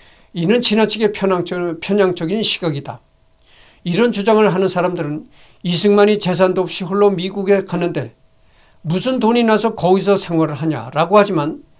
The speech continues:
이승만은 미국 각지 학교와 교회, 지역단체들에서 강연비를 받고 강연을 하며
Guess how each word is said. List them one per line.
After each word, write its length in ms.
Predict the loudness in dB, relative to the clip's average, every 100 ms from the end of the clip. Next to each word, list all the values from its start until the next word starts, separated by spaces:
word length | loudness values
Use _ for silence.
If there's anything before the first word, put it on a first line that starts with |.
| _ _ _ _ -6
이승만은 540 | 0 2 4 4 2
미국 320 | -2 -2 -4
각지 360 | -2 -4 -2 -4
학교와 540 | -6 -8 -2 0 0 -2
교회, 380 | 0 0 -2 -12 _ _ _ _
지역단체들에서 1120 | 2 6 6 4 2 2 -2 -2 -2 -2 -4
강연비를 580 | -4 0 2 2 0 0
받고 380 | 0 0 -8 -6
강연을 520 | -4 -2 0 -2 -4
하며 400 | -2 -2 -2